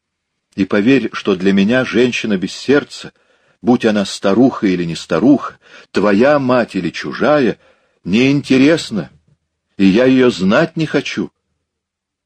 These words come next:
"Анна, я прошу тебя не говорить неуважительно о моей матери. Женщина, которая не угадала сердцем, в чем лежит счастье и честь ее сына,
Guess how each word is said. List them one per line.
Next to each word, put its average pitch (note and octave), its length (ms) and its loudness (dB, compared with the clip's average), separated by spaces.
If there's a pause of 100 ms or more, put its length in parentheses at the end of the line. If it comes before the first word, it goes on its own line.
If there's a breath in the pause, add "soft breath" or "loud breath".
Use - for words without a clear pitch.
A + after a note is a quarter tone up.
(420)
"Анна, G#2 380 0
я F#2+ 240 0
прошу G2+ 400 -4
тебя F#2+ 360 -2
не G#2 180 0
говорить G#2 580 0
неуважительно E2 880 -2 (280 soft breath)
о E2 100 -4
моей D2+ 300 -2
матери. D2+ 440 -8 (680)
Женщина, A#2 640 0
которая A#2+ 580 2 (240 soft breath)
не G2 160 2
угадала A#2 560 2
сердцем, B2+ 560 0
в - 60 -18
чем C3+ 280 0
лежит B2 320 2
счастье A#2 640 -2
и G2+ 60 0
честь - 340 0
ее G2 160 2
сына, D3+ 480 0